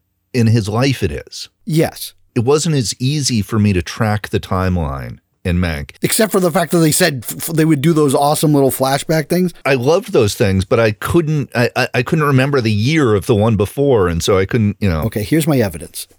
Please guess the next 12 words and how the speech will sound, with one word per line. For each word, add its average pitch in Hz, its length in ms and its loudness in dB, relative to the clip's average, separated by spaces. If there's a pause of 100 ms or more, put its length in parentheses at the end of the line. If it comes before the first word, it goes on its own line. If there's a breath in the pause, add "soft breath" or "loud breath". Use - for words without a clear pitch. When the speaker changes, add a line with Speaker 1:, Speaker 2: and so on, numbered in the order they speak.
(140)
Speaker 1:
Yeah. 90 300 -2
Speaker 2:
Okay. 107 300 -8 (220)
Actor 127 340 -2
William 120 340 2
Holden. 98 400 -4 (220)
Speaker 1:
Yes. 104 160 2
Speaker 2:
Right? 123 180 -4 (300)
One 131 160 0
of 160 40 2
your 156 80 2
favorite 175 460 2
movies. 113 440 0